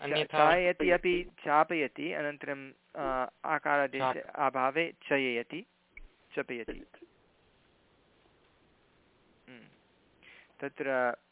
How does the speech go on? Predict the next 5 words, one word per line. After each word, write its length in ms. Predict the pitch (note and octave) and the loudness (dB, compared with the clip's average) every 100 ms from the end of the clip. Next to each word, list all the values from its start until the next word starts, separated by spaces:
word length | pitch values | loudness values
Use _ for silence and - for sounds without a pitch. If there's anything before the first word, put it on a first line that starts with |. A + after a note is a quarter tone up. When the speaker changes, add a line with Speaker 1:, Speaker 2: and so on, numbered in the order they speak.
| _ | _
Speaker 2:
आ, 260 | C#3 A#2+ A2+ - _ _ _ _ _ _ _ _ _ _ - | -10 -8 -8 -12 _ _ _ _ _ _ _ _ _ _ -8
पुगन्-, 680 | D#3+ D3 C#3+ D3 D3+ - | -4 -2 -4 -8 -20 -18
पु-, 280 | D3 C#3+ - - | -12 -10 -12 -14
पु-, 560 | C#3 C#3 - - C#3+ - | -14 -14 -16 -20 -20 -14
आ, 260 | C#3+ A#2+ | -8 -8